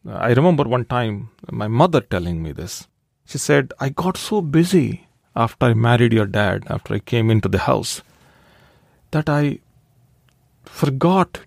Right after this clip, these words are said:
to meet my side of the family for over ten, fifteen years." That's a long time. You know, people forget when you don't talk. I see that now. You know, I live outside of India. Some of my relatives have forgotten who I am.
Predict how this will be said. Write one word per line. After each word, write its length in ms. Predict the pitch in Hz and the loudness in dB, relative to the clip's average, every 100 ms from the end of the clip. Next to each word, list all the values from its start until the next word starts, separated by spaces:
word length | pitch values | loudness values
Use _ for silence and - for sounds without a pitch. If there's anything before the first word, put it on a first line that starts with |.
| - | -6
to 160 | 156 | -2
meet 540 | 135 127 143 165 - - _ _ _ _ _ _ _ | 0 4 4 4 0 -20 _ _ _ _ _ _ _
my 240 | - 131 | -2 0
side 280 | 160 - 151 | -2 2 4
of 80 | 147 | 4
the 60 | 123 | 2
family 500 | - 135 135 135 127 | -2 -2 0 -2 -4
for 280 | - 127 123 _ _ _ _ _ _ _ _ _ _ - | -6 -10 -10 _ _ _ _ _ _ _ _ _ _ -16
over 200 | 165 139 _ _ - | -10 -10 _ _ -2
ten, 180 | 147 147 | 2 2
fifteen 480 | - 147 - 135 127 | 0 -4 0 2 2
years." 440 | 139 131 - - _ _ _ _ _ _ _ _ - | 0 -4 -8 -12 _ _ _ _ _ _ _ _ -8
That's 160 | - | 0
a 60 | 131 | 2
long 420 | 120 143 165 165 | 4 4 4 2
time. 380 | - 156 151 147 _ _ _ _ _ _ _ _ _ _ _ | 0 -2 -2 -6 _ _ _ _ _ _ _ _ _ _ _
You 80 | 147 | -6
know, 120 | 147 | -4
people 260 | 123 165 180 | -4 -4 -4
forget 480 | - 127 135 185 - - | -2 0 2 2 -2 -6
when 160 | 143 123 | -2 0
you 100 | 123 | 0
don't 300 | 131 135 - | 0 -2 0
talk. 360 | 131 127 - - | -2 -2 -8 -2
I 140 | 143 | 2
see 240 | 180 - 247 | 2 2 0
that 260 | 165 110 | 0 -2
now. 300 | - - - - _ _ _ _ _ _ - | -6 -8 -10 -18 _ _ _ _ _ _ -4
You 60 | |
know, 80 | 143 | 2
I 100 | 131 | 2
live 440 | 135 147 170 120 - | 4 6 4 2 -2
outside 400 | 120 120 - 127 | 0 2 2 2
of 140 | 120 | 2
India. 240 | 127 120 120 | 0 2 2
Some 180 | - 131 | 0 -4
of 140 | 117 | -4
my 80 | 117 | -2
relatives 400 | 117 123 123 110 | 0 -2 -4 -6
have 100 | 113 | -6
forgotten 420 | - 107 135 123 | -2 0 0 -2
who 160 | 98 104 | -8 -6
I 80 | 85 | -6
am. 240 | 80 - | -8 -12